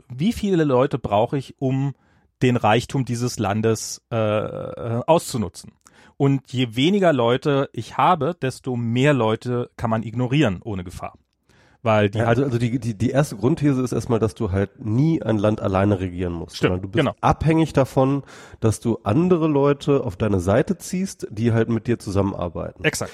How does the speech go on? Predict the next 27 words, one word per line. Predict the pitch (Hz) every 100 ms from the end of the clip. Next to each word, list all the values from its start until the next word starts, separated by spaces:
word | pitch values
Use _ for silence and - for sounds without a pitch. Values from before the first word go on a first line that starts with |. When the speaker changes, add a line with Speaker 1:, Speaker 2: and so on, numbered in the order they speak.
| -
Speaker 2:
Also | 110 98
du |
brauchst | 107 127 127
Leute, | - 120 -
um | 120 117
erstmal | 123 123 120
überhaupt | 107 -
an | 98
die |
Macht | 95 -
zu | -
kommen | - 165 196
und | 143 139
Speaker 1:
Mhm. |
Speaker 2:
du | 160
brauchst, | 123 -
um | 135 127
an | -
der | 110
Macht | 107 101
zu | - 98
bleiben, | 107 123
musst | 120 107 -
du |
auch | 101
Leute | 92 92 85
haben. | 82 82